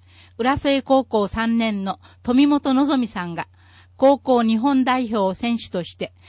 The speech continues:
選出されました。市、県を飛び越え、国の代表として素晴らしい活躍を見せました。プロの世界でも大活躍。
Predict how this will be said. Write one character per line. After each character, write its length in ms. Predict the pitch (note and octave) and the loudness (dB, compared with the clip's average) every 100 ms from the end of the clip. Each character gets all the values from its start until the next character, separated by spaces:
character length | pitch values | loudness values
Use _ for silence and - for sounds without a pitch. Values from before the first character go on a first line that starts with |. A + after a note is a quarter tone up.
| - | -14
選 300 | - B3 B3 | -4 0 -2
出 280 | - - G#3+ | -4 -10 -8
さ 160 | - | -6
れ 120 | G#3+ G#3 | -6 -4
ま 160 | G3+ | -8
し 80 | - | -10
た。 160 | F#3 - _ _ _ _ - - _ | -12 -12 _ _ _ _ -20 -20 _
市、 300 | - D4 D4+ - | -10 -8 -8 -4
県 300 | D#4 C#4 B3 | 0 2 0
を 60 | G#3+ | -2
飛 140 | A3+ | -2
び 100 | G#3+ | -2
越 200 | A3 G3+ | -2 -4
え、 160 | G3 - | -4 -10
国 260 | - D4 C#4+ | -4 2 2
の 140 | A3 | 2
代 300 | G3 G#3 G#3+ | -2 -2 -2
表 180 | A#3 A3 | -2 -2
と 100 | F#3 | -4
し 100 | E3+ | -6
て 160 | - - - - | -10 -12 -18 -16
素 160 | - | -6
晴 100 | A#3+ | -2
ら 120 | D4 C#4+ | -2 -2
し 180 | D4+ | -4
い 60 | C#4+ | -6
活 260 | B3+ - A3 | -6 -4 -4
躍 260 | G#3 G#3 | -4 -4
を 80 | F#3 | -4
見 120 | F#3 | -4
せ 120 | G3 | -8
ま 160 | F#3+ F3+ | -8 -8
し 120 | - | -12
た。 160 | - - _ _ _ _ _ _ _ _ - - _ | -14 -14 _ _ _ _ _ _ _ _ -20 -20 _
プ 100 | C4+ | -2
ロ 120 | D#4 | 2
の 120 | C4+ A3+ | 2 0
世 140 | A3 | -4
界 240 | A3 G#3+ | -4 -4
で 80 | G3+ | -4
も 160 | F#3 F3 | -4 -4
大 220 | A#3 C#4 | -4 -2
活 260 | C4+ - A#3+ | -4 -4 -4
躍。 320 | F3+ - | -4 -8